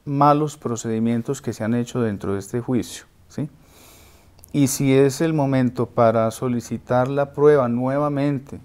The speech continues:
pero ya entre los tres, para que sea totalmente exacta y perfecta, pues se va a hacer en su momento, pero todo va a ser siempre apegado al derecho, a la ley.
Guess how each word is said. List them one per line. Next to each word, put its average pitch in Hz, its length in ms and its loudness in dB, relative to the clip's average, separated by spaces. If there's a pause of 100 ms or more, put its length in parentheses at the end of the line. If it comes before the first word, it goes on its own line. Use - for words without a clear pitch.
(320)
pero 104 220 -2
ya 113 180 0
entre 117 220 -4
los 110 220 -6
tres, 113 460 -4 (380)
para 110 220 0
que - 140 -6
sea 110 220 -2
totalmente 113 760 -2 (140)
exacta 110 520 -2
y 135 40 -4
perfecta, 110 680 -4 (640)
pues 143 160 6
se 147 100 0
va 147 100 6
a 156 40 4
hacer 151 380 0 (180)
en 120 100 -6
su 127 120 -6
momento, 135 540 -2
pero 175 360 4 (1160)
todo 160 340 8
va 156 80 4
a 147 40 -6
ser 151 240 2
siempre 139 680 -4
apegado 120 760 0 (160)
al 110 140 -10
derecho, 123 640 -4
a 113 80 -10
la 95 120 -10
ley. 113 280 -2